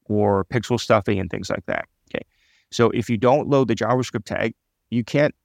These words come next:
tell anything, right? So that's essentially <laughs> like not measuring it at all.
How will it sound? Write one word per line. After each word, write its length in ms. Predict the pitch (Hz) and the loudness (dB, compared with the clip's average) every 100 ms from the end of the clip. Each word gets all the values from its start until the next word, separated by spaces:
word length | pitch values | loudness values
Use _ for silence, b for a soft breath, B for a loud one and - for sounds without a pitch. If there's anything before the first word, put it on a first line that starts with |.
| _ _ _ | _ _ _
tell 300 | - 147 165 | 0 2 2
anything, 500 | 104 92 - - 113 _ _ - | 0 -2 -6 -8 -14 _ _ -2
right? 220 | 104 - | -2 -2
So 240 | - - 107 | -4 2 4
that's 260 | 113 113 | 4 2
essentially 520 | 113 - 135 131 147 131 | -2 0 2 2 0 0
<laughs> 80 | 131 | 0
like 320 | 117 98 - | -2 -2 -2
not 240 | 107 110 | 2 2
measuring 400 | 98 110 104 104 | 4 2 2 0
it 140 | 101 92 | 0 0
at 80 | |
all. 260 | 98 98 - | -2 -4 -8